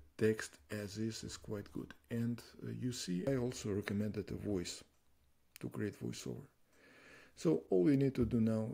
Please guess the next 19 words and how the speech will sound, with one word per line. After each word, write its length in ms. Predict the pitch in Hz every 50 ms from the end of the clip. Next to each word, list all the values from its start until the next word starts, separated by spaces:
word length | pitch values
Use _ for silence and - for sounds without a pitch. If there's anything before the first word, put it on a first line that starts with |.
| - -
is 400 | - 101 101 101 - - - - _ -
to 80 | -
click 320 | 87 - 107 101 107 - - - -
play, 360 | - 113 117 131 139 165 175 - - - - - - _ _ _ _ _ _ _ _ _ _ _ _ - -
and 420 | 117 104 101 101 101 101 98 92 - - - - -
you're, 440 | - - 98 101 104 107 110 113 120 131 - _ _ _ _ _ _ - - -
you're 160 | - 120 113
good 180 | 107 110 110 110
to 80 | - -
go. 280 | - - 110 98 73 - - - - - - _ _ _ - - - - - - - - - - - - - - - - - _ _ _ _
So 300 | - - 170 180 185 214 - - -
hope 240 | - - 185 170 -
this 240 | - 139 139 - -
helps, 320 | - 143 135 127 - -
and 160 | - - 110
now 180 | 113 117 113 110
you 340 | 104 101 101 101 101 95 87 - - - - - _ _ _ - - - - -
better 300 | 117 110 120 113 - 113
understand 720 | 104 104 101 98 101 - - - 104 104 104 101 101 -